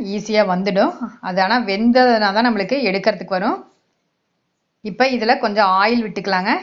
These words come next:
நல்லா ஆயில் விட்டு ரெண்டு பக்கமும் நம்ம கொஞ்சம் பொறுமையா சிம்ல வச்சு தான் திருப்பி திருப்பி போட்டு எடுக்கணுங்க. ஹை ஃப்ளேம் வச்சோம்னா மலார்னு தீஞ்சு போயிரும்.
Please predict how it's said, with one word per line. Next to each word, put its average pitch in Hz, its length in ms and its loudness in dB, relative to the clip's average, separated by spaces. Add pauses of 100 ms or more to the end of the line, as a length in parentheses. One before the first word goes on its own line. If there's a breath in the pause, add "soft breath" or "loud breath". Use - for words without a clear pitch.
(120)
நல்லா 220 380 -2 (100)
ஆயில் 220 260 2
விட்டு 214 260 -4
ரெண்டு 220 340 2
பக்கமும் 233 440 -2 (120)
நம்ம 214 360 -2
கொஞ்சம் 220 340 -2
பொறுமையா 240 560 4
சிம்ல 220 360 0
வச்சு 226 200 -2
தான் 240 180 2
திருப்பி 208 240 -6
திருப்பி 208 260 -6
போட்டு 208 280 -2
எடுக்கணுங்க. 196 360 -4 (540 loud breath)
ஹை 226 160 4
ஃப்ளேம் 254 300 -2
வச்சோம்னா 233 380 -2 (260)
மலார்னு 214 500 2
தீஞ்சு 233 320 0
போயிரும். 208 420 0